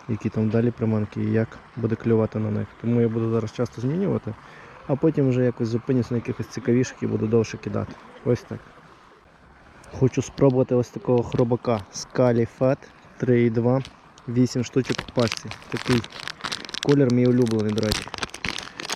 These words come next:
Темний щось під натуралку з блискітками. Та ти що? Це, походу,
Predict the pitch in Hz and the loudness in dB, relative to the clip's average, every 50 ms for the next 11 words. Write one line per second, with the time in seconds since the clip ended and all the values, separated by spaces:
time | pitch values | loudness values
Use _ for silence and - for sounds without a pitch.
0 | - - - - - - - - - - - - - - - - - - 123 120 | -4 -6 -4 -4 -6 -6 -4 -4 -6 -6 -6 -6 -6 -6 -6 -4 -2 0 2 2
1 | 120 120 - - 131 - - - 113 120 117 - 127 117 117 117 110 - 120 107 | 2 0 0 -2 -6 -8 -8 -4 0 0 2 2 2 2 2 2 0 -2 -4 -2
2 | 110 110 110 113 110 - - - - - - - 110 110 - - - - - 151 | -2 0 0 0 -2 -2 -6 -16 -18 -16 -12 -10 -10 -10 -10 -12 -8 -4 -2 -2
3 | 120 - - - 113 104 - - - - - 120 113 110 107 107 104 104 - - | -2 -2 -2 -4 -4 -4 -4 -8 -12 -6 -2 0 0 0 0 0 -2 -4 -8 -12
4 | - - - - - - - - - - - - - - - - - - - 120 | -20 -20 -20 -20 -20 -20 -20 -20 -20 -20 -20 -20 -20 -20 -20 -20 -12 -2 0 0
5 | 117 - 120 110 - - 123 120 113 113 | 0 0 -2 -8 -2 0 0 2 2 0